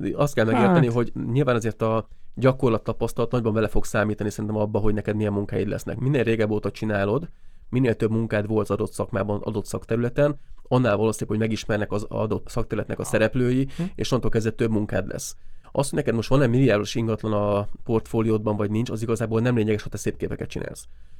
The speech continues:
Speaker 1: Ha amatőr képeket csinálsz, akkor meg tök mindegy, van-e benne milliárdos, vagy nincsen.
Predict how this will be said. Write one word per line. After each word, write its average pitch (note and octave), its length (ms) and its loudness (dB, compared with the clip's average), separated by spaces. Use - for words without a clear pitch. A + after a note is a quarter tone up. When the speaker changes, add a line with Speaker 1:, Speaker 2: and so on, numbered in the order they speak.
Speaker 1:
Ha A2 120 0
amatőr C3+ 420 4
képeket A2 420 0
csinálsz, B2 280 -2
akkor A2+ 120 -2
meg A2 100 -2
tök A#2 140 0
mindegy, G#2 200 -2
van-e G#2+ 120 2
benne G2+ 140 2
milliárdos, G2+ 400 -2
vagy - 120 -4
nincsen. - 280 -8